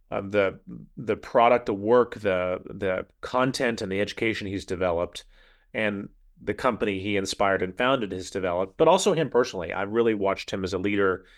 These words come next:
and been able to develop a personal relationship with him over the years. So he is certainly gonna be high on the list.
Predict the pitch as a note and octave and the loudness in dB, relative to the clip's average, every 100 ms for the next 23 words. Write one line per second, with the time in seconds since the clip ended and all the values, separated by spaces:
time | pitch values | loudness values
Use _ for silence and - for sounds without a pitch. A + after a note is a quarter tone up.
0 | - _ _ G#2+ F#2+ F#2 F#2 G2+ - - | -20 _ _ -2 0 0 -2 -6 -8 0
1 | A#2+ A#2+ A#2+ A2 A2 G#2+ G2+ G2+ - G#2 | 2 4 4 4 2 2 2 0 -4 -6
2 | - F#2+ G2 G#2+ A2 - F#2+ F#2+ F#2+ F#2+ | -4 0 2 0 -2 -4 -2 -4 -2 -4
3 | F2 F2+ F2 E2+ E2+ - F2+ F2 _ - | -2 -4 -2 -2 -2 -2 -2 -2 _ -20
4 | _ - C#3 B2 - B2+ A2+ G#2+ G2+ G2 | _ -4 0 0 2 0 2 0 -2 -2
5 | F#2+ F2+ F#2 - - - G2+ F#2+ F2+ E2+ | -4 -4 -10 -18 -14 -4 0 0 -2 -2
6 | F2 - - | -4 -4 -10